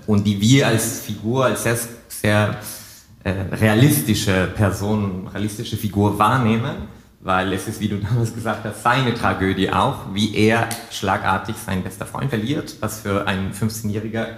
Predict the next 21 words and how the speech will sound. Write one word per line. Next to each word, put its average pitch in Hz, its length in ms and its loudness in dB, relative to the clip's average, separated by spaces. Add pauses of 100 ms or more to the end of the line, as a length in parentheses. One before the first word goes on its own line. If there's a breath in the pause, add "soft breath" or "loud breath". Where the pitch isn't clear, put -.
wirklich 104 280 -10
sehr, 113 320 -2
sehr, 104 360 -4 (760 loud breath)
sehr 101 180 0
schwierig, 131 800 2
äh, 127 180 -2
sein 127 240 2
gewesen 139 360 -2
muss. - 440 -8 (540 soft breath)
Äh, 107 540 2 (260)
genau, 98 340 2
und - 560 2 (380)
durch - 380 0
diese 107 580 4
zweite 156 400 0
Ebene, 117 500 4
was 104 220 0
sie 107 140 0
einführen, 123 880 2 (340)
diese 110 260 0
WhatsApp-Austausche 110 1500 0